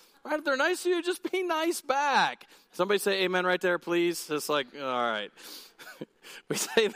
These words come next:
these. <laughs> Now you're mad. <laughs> Merry Christmas. You're in church. We say this stuff all the time, like, "'Tis the season." "'Tis the season for what?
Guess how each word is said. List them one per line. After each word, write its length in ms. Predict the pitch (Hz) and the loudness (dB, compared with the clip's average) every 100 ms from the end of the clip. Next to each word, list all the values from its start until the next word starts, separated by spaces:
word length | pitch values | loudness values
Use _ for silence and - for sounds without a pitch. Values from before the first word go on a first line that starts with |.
| - | -8
these. 360 | 190 160 - - | -10 -8 -10 -12
<laughs> 40 | - _ - - _ _ _ - - - - 127 | -18 _ -20 -20 _ _ _ -20 -18 -20 -10 -4
Now 60 | 170 | -2
you're 160 | 147 | -2
mad. 420 | 139 131 117 95 98 110 - 123 | 0 0 0 -2 -8 -18 -8 -6
<laughs> 340 | 120 120 120 123 | -4 -6 -6 -2
Merry 240 | 131 127 | 0 -2
Christmas. 640 | - 135 - 127 113 - - - - - - | -2 -6 -6 -10 -10 -12 -18 -20 -16 -14 -10
You're 100 | 127 | -10
in 60 | 120 | -8
church. 460 | - 143 113 - - - - - | -4 -2 -2 -8 -18 -20 -12 -4
We 120 | 285 | -2
say 220 | 294 294 | 2 4
this 200 | 262 226 | 4 4
stuff 200 | 220 180 | 4 4
all 160 | 214 226 | 4 2
the 80 | 214 | 4
time, 320 | 214 175 147 | 4 4 4
like, 160 | 160 | 0
"'Tis 260 | - 247 214 | 2 0 2
the 140 | 202 | 0
season." 520 | 202 220 180 135 95 85 _ _ _ _ - | -2 -2 -2 -4 -8 -14 _ _ _ _ -4
"'Tis 180 | 311 | -2
the 60 | 349 | 0
season 280 | - 359 370 | 0 2 0
for 140 | 175 | -2
what? 560 | 147 233 294 107 - | 0 2 4 0 -6